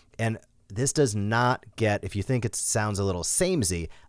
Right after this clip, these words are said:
I'm being repetitive on this podcast because I want you to clearly understand the adit framework. Acknowledge, introduce, duration, exp-, explanation, and transition. But in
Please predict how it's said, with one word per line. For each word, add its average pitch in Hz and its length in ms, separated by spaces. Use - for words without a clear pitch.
I'm 180 260
being 135 220
repetitive 101 500
on 92 140
this 90 140
podcast 170 560
because 107 180
I 107 60
want 127 280
you 135 80
to 113 60
clearly 123 500
understand 107 460
the - 40
adit 90 300
framework. 82 360
Acknowledge, 92 600
introduce, 123 640
duration, 113 800
exp-, - 460
explanation, 117 760
and 95 100
transition. 95 640
But 117 280
in 123 240